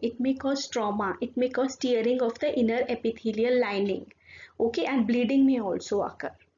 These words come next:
After that, we will gently dry and make the impression. Now this is, we have discussed the placement of the cord, the plain cord.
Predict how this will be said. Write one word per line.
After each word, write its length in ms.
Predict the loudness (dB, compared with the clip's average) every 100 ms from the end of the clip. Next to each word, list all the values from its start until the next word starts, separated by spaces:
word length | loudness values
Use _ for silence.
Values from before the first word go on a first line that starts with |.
| _ -20 -18 -18 -8
After 440 | -6 -6 -4 -2
that, 340 | 0 -2 -2 -8 -6
we 80 | -2
will 200 | 0 0
gently 520 | 2 0 0 0 0
dry 440 | 0 -2 -2 -4 -4
and 180 | 0 2
make 280 | 2 0 -4
the 80 |
impression. 580 | -2 -2 -6 -12 -10 -10 -14 _ _ -20 -10 -4
Now 140 | 0
this 300 | 0 0 0
is, 400 | 0 0 -6 -12 _ -2
we 120 | -2
have 220 | 0 -2
discussed 480 | -2 -2 -4 -4 -2
the 120 | -2
placement 420 | 0 -2 0 0 2
of 160 | 0
the 100 | -6
cord, 360 | -2 -2 -2 -4
the 80 | -6
plain 420 | -2 0 2 2
cord. 280 | 0 -4